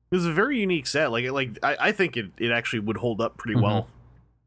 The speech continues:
Speaker 1: today. I, I think actually that toy would hold up.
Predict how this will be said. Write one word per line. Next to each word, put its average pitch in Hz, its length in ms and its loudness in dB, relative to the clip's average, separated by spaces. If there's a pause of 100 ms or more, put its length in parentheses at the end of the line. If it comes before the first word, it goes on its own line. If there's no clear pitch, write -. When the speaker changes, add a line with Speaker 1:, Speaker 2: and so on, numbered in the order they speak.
(220)
Speaker 1:
today. 98 280 0 (640)
I, 143 200 4
I - 20 4
think 202 220 2
actually 175 240 0
that 147 160 0
toy 156 180 2
would 135 140 -2
hold 135 240 0
up. 123 240 0